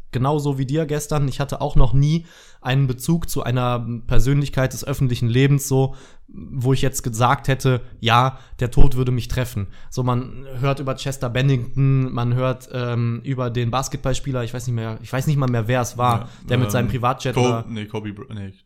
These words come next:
Speaker 1: Doch, glaub schon,
Speaker 2: Kobe
Speaker 1: oder?
Speaker 2: Bryant, ne?
Speaker 1: Ja, wir wollen jetzt hier
Speaker 2: Nee.
Speaker 1: keine Fehlinformationen verbreiten, aber irgendein N-B-A-Star ist ja mit einem Helikopter oder Privatjet abgestürzt.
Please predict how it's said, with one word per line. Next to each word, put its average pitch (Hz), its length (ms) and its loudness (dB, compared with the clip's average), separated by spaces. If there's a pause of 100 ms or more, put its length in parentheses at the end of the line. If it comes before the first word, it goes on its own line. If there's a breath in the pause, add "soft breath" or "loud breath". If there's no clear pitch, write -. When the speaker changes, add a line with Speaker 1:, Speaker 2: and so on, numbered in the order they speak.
(160)
Speaker 1:
Doch, 127 220 0
glaub 135 200 -2
schon, 151 120 8
Speaker 2:
Kobe 117 180 4
Speaker 1:
oder? 139 120 0
Speaker 2:
Bryant, 110 200 0
ne? 131 240 -10
Speaker 1:
Ja, 131 220 6 (100)
wir 131 160 -4
wollen 151 160 2
jetzt 151 140 -4
hier 147 80 -2
Speaker 2:
Nee. 107 60 -2
Speaker 1:
keine 143 180 2
Fehlinformationen 165 720 0
verbreiten, 151 400 -2
aber 131 220 0
irgendein 160 380 0
N-B-A-Star 139 720 -2
ist - 120 -8
ja 131 40 -2
mit 131 140 -4
einem 127 80 -2
Helikopter 131 580 -4
oder 123 140 -6
Privatjet 123 480 -6
abgestürzt. 113 580 -8